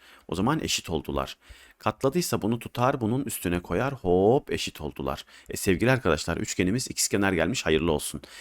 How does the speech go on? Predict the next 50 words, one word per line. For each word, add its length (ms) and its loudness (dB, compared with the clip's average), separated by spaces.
İkizkenar 540 2
bir 60 -2
üçgende 340 0
hem 160 2
kenar 260 2
ortay 320 4
gelmiş, 380 0
o 60 -2
zaman 220 2
hem 140 0
açı 220 0
ortay 300 2
gelir 200 0
hem 160 2
de 40 6
yükseklik 480 0
gelir. 300 -4
Sonuçta 640 -2
üçgen 480 0
ikizkenar. 600 -4
O 80 -2
zaman 180 8
arkadaşlar 480 2
iki 180 -4
tane 240 0
iç 140 -2
açının 240 -2
toplamı 360 0
bir 60 0
tane 240 0
dış 120 -4
açıyla 320 0
buraya 180 4
yetmiş 400 -2
diyebilirim. 380 2
Altmış 340 -4
ile 80 4
yetmişi 280 -2
görünce 260 4
buraya 140 2
elli 240 4
kaldı 320 2
diyebilirim. 380 2
Her 120 0
şey 240 -2
bulduk. 340 -12
Şimdi 200 -4
gelin 160 12
şıklara 340 4
gidelim. 300 -2